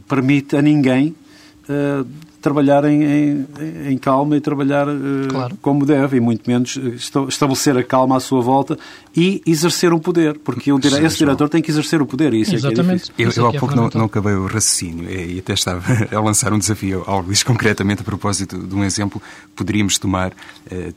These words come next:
Speaker 3: tendo como base, obviamente, um cenário hipotético. Aquela situação no Bonfim,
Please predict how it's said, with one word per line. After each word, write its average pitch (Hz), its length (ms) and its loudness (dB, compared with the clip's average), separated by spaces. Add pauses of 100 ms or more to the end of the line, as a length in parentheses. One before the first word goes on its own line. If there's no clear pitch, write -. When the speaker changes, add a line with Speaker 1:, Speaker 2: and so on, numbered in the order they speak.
Speaker 3:
tendo 95 220 -6
como 95 180 -4
base, 95 300 -2
obviamente, 92 400 -6
um 95 40 -6
cenário 92 400 -4
hipotético. - 600 -14 (100)
Aquela 104 260 -2
situação - 360 -2
no 110 80 2
Bonfim, 87 420 -8